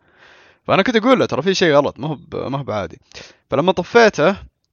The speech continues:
صار العادي اللي هو أربعة وعشرين ولا ثلاثين، ما أدري. بس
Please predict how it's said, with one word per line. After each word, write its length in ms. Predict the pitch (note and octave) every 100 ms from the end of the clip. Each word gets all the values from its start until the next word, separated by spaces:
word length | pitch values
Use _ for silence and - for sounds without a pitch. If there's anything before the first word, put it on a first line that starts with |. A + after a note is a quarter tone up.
| _
صار 420 | - A3+ C#4+ C4+
العادي 420 | D#3+ C#3+ F3 A2+
اللي 120 | A2 A2+
هو 220 | C#3 G#2
أربعة 220 | B2+ A#2
وعشرين 540 | G2 - B2 A2 F2 - -
ولا 240 | - -
ثلاثين، 640 | - F2+ - G#2 G#2 D2+ -
ما 140 | B2+
أدري. 220 | F#2 - - _ _ - - _ _
بس 240 | A2+ B2